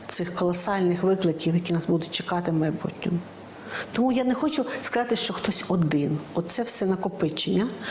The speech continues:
йшло поступово. На Порошенка багато хто дивився, і навіть я знаю багатьох людей, які його питали особисто, казали:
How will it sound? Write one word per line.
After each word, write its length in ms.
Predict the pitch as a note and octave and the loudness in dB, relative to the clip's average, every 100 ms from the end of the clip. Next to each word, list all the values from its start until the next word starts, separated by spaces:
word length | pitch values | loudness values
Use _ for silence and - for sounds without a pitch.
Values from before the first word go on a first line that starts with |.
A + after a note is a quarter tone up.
| - - | -8 -2
йшло 300 | - F3+ F3 | 0 2 2
поступово. 520 | F3+ - F3+ F3 E3 | 0 -2 -2 0 2
На 100 | F#3+ | 2
Порошенка 500 | F#3+ A#3 F4+ E4 E4 | 0 0 2 2 2
багато 320 | F3+ G#3+ A#3+ | 0 0 0
хто 160 | - G#3 | -2 0
дивився, 520 | F#3+ B3 D4+ - E3 - - - - - - - - - - - - - - | 4 4 4 0 -2 -4 -6 -6 -6 -8 -12 -14 -16 -16 -14 -14 -14 -8 0
і 240 | F#3+ G3 | 2 4
навіть 400 | G3+ G#3 F#3+ F#3+ | 2 2 0 0
я 60 | F#3 | 0
знаю 300 | G3 F#3+ F3 | 0 0 2
багатьох 400 | F3+ F#3 F#3 F#3+ | 0 0 0 2
людей, 260 | F#3 A3 | 2 2
які 220 | F3+ F3+ | 0 2
його 160 | F#3 F3+ | 2 2
питали 500 | F3+ F3 G3 D3 C#3 | 0 -2 0 0 0
особисто, 480 | C#3+ - E3 D3+ F3 | -2 0 -2 -2 -2
казали: 320 | E3+ E3 | -2 0